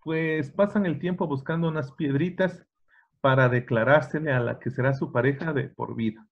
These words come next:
Son animales de tierra y agua y su tamaño es mediano.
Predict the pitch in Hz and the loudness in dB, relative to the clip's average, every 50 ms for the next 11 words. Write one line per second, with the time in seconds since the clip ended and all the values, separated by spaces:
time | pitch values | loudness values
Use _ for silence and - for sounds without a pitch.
0 | _ _ _ - 135 127 120 123 117 113 120 123 123 123 117 110 113 107 110 - | _ _ _ -2 0 0 0 0 0 0 2 2 4 2 2 2 0 -2 0 0
1 | 147 175 202 208 202 202 180 147 143 147 160 190 208 220 196 - - 139 131 - | 2 2 4 4 4 4 4 4 2 2 2 2 2 2 2 0 -2 -6 -4 -4
2 | 117 117 113 117 113 113 110 104 - 120 110 - 135 135 - - - - | -4 -2 -4 -4 -4 -4 -6 -6 -4 -6 -6 -6 -8 -10 -10 -12 -14 -20